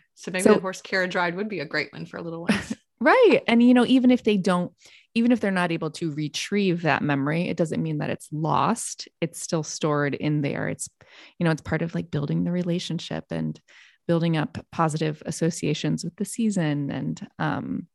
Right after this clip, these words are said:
Speaker 2: with animals and all the things. I don't know. I don't think that, and I think so, some people that think, "Oh, they'll forget about it. They're not gonna remember it anyways." You rest assured that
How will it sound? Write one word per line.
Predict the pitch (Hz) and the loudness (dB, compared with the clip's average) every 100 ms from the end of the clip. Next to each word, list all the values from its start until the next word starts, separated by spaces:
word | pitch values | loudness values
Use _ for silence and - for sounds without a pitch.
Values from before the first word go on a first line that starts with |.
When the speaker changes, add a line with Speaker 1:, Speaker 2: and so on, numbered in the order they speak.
| _ | _
Speaker 2:
with | 170 - | -10 0
animals | 202 190 143 - - | 4 4 2 -8 -8
and | 117 | -2
all | 190 233 | 4 4
the | 170 | 2
things. | 151 127 - - | 0 -4 -4 2
I | 196 | 4
don't | 185 | 4
know. | 139 - | 4 2
I | 196 | 4
don't | 226 240 | 6 6
think | 208 | 4
that, | 190 - - - - - | 0 -2 -10 -20 -20 -8
and | 190 | 0
I | 180 | 2
think | 196 185 | 2 0
so, | 175 - - | -4 -4 -4
some | - 175 | 0 0
people | 185 160 156 | 2 0 2
that | 147 - | 2 0
think, | 139 131 | -2 0
"Oh, | - 156 156 | 2 2 2
they'll | 147 | -4
forget | - 151 151 | -6 -6 -4
about | - 131 | -2 -2
it. | 135 | -2
They're | 143 | -2
not | 147 - | -4 -2
gonna | 156 | -2
remember | 147 147 151 147 151 | -2 -2 -2 0 -2
it | 147 | 0
anyways." | 175 170 143 - 165 - | 2 2 0 -4 -8 -10
You | - - | -16 -4
rest | 170 165 - | -4 -2 -6
assured | 175 - 147 143 | -6 -4 -4 -2
that | 131 120 | 0 -2